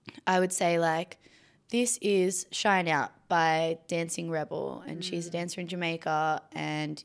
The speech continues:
Speaker 1: you know, I would say, "If you want her Instagram, like, let me know."
Speaker 2: Yeah, sick.
Speaker 1: Because they're not making money from us
Speaker 2: Yeah.
Speaker 1: teaching their steps. But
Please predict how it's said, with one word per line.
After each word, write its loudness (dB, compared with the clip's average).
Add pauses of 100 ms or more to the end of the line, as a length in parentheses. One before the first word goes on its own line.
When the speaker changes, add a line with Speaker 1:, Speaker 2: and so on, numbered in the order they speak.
Speaker 1:
you -8
know, 0
I -2
would -4
say, -2 (160)
"If -4
you -2
want -2
her -2
Instagram, -4
like, -6
let 0
me -2
know." -2
Speaker 2:
Yeah, -2
sick. -20
Speaker 1:
Because 2 (220)
they're 4
not 6
making 2
money 0
from -4
us -4
Speaker 2:
Yeah. -2
Speaker 1:
teaching 0
their -4
steps. -2 (100)
But 4